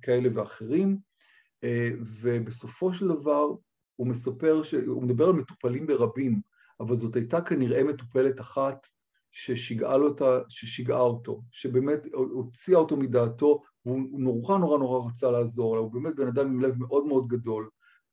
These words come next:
ומאוד, מאוד, מאוד חכם, וקלינאי מאוד פיקח, והוא אמר,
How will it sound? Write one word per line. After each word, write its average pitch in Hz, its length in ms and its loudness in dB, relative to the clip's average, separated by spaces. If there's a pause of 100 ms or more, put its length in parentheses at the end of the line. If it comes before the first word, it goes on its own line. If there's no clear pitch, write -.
(140)
ומאוד, 117 720 0
מאוד, 135 200 2
מאוד 123 180 -2
חכם, 120 380 -6 (340)
וקלינאי 120 560 -6
מאוד 131 360 0
פיקח, 107 360 -6 (100)
והוא 135 400 -4
אמר, 180 140 -2